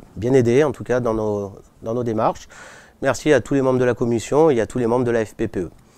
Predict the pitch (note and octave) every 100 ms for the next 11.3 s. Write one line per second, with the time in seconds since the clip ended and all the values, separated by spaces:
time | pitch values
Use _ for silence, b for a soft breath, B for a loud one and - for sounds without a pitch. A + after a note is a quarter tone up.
0 | B B B B C3 F3+ F3 C#3+ C3 -
1 | C3+ D3+ D#3+ D#3+ D3+ - E3 D3 - C#3
2 | C3 A#2 B2+ A2+ G#2+ G#2+ A2 C#3 D3+ B2+
3 | - B2 A#2 - F#3+ D3+ - E3+ - C#3+
4 | - F3+ G3 B B B B - F3+ E3
5 | D3 D#3+ D#3 - A#2+ A#2 G#2+ - F#3+ -
6 | D#3 C#3+ C#3 D3+ C3 C3+ D3+ D3 C#3 C3+
7 | - C3+ B2+ A2+ C3 - A#2 D3 F#3+ B
8 | B B - C3 C3 D3 - - G2 A2+
9 | E3+ F3 D3+ F3 E3 C3+ - - A2+ A2
10 | B2+ - D3 B2+ - E3 F3+ C3+ D#3 D3+
11 | A#2+ A2